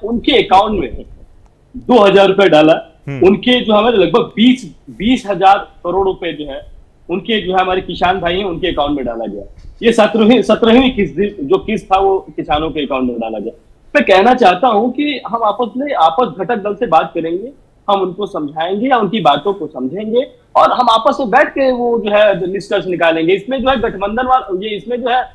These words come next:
Speaker 1: विपक्ष वालों को सोचने की जरूरत नहीं है। रही बात चर्चा होनी चाहिए, चर्चा होने से ही निष्कर्ष निकलता है।
Speaker 2: हम्म।
Speaker 1: तो मैं कहना चाहता हूं कि जिस तरीके से राहुल गांधी जी वॉकआउट करते हैं ना, जब भी कोई जो है चर्चा सदन में किया जाता है, आप देखिएगा तभी राहुल गांधी जो है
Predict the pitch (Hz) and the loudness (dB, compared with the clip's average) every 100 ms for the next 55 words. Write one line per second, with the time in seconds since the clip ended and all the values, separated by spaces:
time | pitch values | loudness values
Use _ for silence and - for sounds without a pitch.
0 | _ _ 220 - - 254 240 254 349 - | _ _ -6 -2 -2 0 0 -2 -10 -12
1 | 220 247 285 262 285 285 302 220 - _ | -12 -10 -10 -8 -8 -10 -12 -14 -18 _
2 | _ - 151 - 320 302 - - 226 - | _ -10 -6 -4 0 0 0 -4 -8 -2
3 | 320 - 190 233 311 220 190 180 190 285 | -2 -2 -6 -4 -4 -4 -6 -4 -4 -6
4 | - - - 214 214 285 294 - 208 240 | -14 -16 -4 -4 -4 -2 -2 -2 -4 -2
5 | 311 311 285 254 - 262 247 202 185 170 | -2 -2 -2 -2 -2 -4 -4 -6 -6 -2
6 | 180 175 262 - 147 139 277 269 240 233 | -2 0 -2 -4 -10 -8 -4 -4 -2 -2
7 | 277 285 247 247 269 302 311 196 208 220 | -2 2 2 2 0 -2 -4 -8 -8 -6
8 | 233 233 285 294 226 190 262 269 233 226 | -6 -6 -8 -8 -2 -2 -2 -6 -6 -6
9 | 269 254 165 170 277 302 254 220 208 196 | -8 -8 -6 -6 -2 -2 -4 -10 -8 -8
10 | 185 247 - _ - - 214 247 262 269 | -8 -10 -12 _ -16 -8 -4 -4 -4 -6
11 | 262 240 247 254 202 202 247 220 196 240 | -6 -4 -4 -4 -8 -6 -8 -8 -8 -6
12 | 233 202 220 202 180 233 247 165 202 302 | -8 -6 -6 -4 -4 -2 -2 -2 -10 -10
13 | 294 247 285 330 277 254 226 294 247 247 | -10 -10 -8 -6 2 2 2 0 0 0
14 | 269 233 202 294 | -4 -4 -2 -2